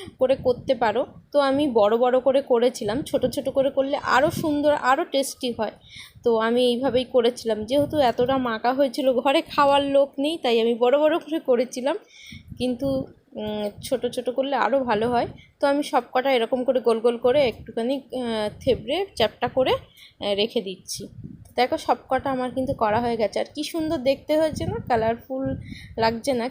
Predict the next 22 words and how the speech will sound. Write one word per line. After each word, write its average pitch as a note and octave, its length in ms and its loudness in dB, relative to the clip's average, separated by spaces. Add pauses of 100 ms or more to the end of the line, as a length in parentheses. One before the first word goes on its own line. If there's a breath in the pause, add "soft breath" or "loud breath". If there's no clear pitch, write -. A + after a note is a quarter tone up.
কিন্তু B3+ 200 -6 (120)
ধনেপাতা A#3 520 -2
দিয়ে A#3 180 -6
পেঁয়াজ A3 300 -4
কুচি A#3 220 -8
দিয়ে A#3+ 220 -2
একদম A#3 260 -6 (420 soft breath)
ডেকোরেশনটাই A3+ 720 2
সুন্দর A3+ 480 -2 (100)
হয়ে F#3+ 200 -2
গেছে। F3 280 -8 (600 soft breath)
তো B4 60 4 (120)
চলো, D#4 220 4
তেল D4 240 2 (100)
গরম C#4 300 4
হয়ে C#4+ 220 2
গেছে, D4 240 -2
আর C4 160 2
আমি A3+ 400 -2 (120)
এখন C#4+ 220 -2 (380 loud breath)
এই G#3 340 0 (1000)
যে G#3+ 120 4